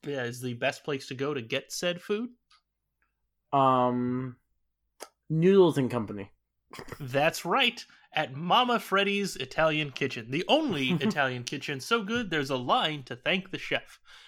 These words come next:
Speaker 1: But it's okay, because the chef has a mob of bodyguards out front. Do you want spaghetti with meatballs?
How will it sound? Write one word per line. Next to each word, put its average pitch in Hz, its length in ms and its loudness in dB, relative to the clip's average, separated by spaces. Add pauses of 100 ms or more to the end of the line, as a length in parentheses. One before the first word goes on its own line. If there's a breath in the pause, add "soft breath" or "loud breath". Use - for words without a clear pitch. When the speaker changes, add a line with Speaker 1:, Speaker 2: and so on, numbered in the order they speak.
(160 soft breath)
Speaker 1:
But 175 100 0
it's 180 120 -2
okay, 170 440 0 (200 soft breath)
because 147 260 -2
the 151 80 0
chef 240 260 2
has 170 180 2
a 139 60 0
mob 180 340 2
of 131 120 -6
bodyguards 120 520 2
out - 180 -4
front. - 200 -8 (800 soft breath)
Do 147 100 -2
you 190 160 2
want 175 360 2
spaghetti 135 480 2
with 120 200 -6
meatballs? 180 580 -6